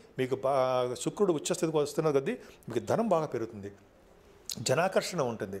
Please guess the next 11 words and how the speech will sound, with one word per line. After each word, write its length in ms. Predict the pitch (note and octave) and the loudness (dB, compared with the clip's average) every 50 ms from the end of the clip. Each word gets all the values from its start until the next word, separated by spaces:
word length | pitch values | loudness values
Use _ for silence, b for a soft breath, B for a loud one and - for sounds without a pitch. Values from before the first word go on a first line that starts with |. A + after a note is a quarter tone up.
| G2 B B B B B - | -12 B B B B B -4
మీరు 180 | C3+ C3+ - | -2 2 4
చేస్తున్న 260 | D#3+ G3 G3 A3 G3 D3+ | 2 4 4 2 2 2
వృత్తి 220 | C3+ C#3+ - A3 | 0 0 0 0
పట్ల 240 | - F#3 F3+ - D#3 | 0 0 0 0 -2
శ్రద్ధ 360 | - - - C#3 C3+ D3+ F3+ | -2 -2 -2 -2 0 2 2
ఉంటుంది, 440 | G3 G3 E3+ C3+ A#2+ A#2+ G#2+ G#2 G2 B B B B B B - - - | 2 2 0 -2 -2 -4 -4 -6 -8 B B B B B B -6 -2 0
సంఘంలో 340 | C#3+ E3+ F#3 G3 G3 G3 | 0 2 4 4 4 2
గౌరవం 460 | F3+ - - A2+ B2 D#3 F3+ G3+ G3+ F#3+ | 0 -2 0 2 2 4 4 2 2 0
ప్రతిష్టలు 420 | - D3+ - - F#3 - - G3 | -2 -2 -2 -2 -4 -2 -2 0
పొందుతారు. 460 | - C#3+ C3 B2+ A#2 - A2 G2+ G2 B B B B B B B B - | 0 0 0 0 -2 -2 -2 -2 -4 B B B B B B B B -2
మీకు 400 | A#2 B2+ C3+ B2 B2 A#2+ B2 B2+ | 0 0 2 4 2 2 2 0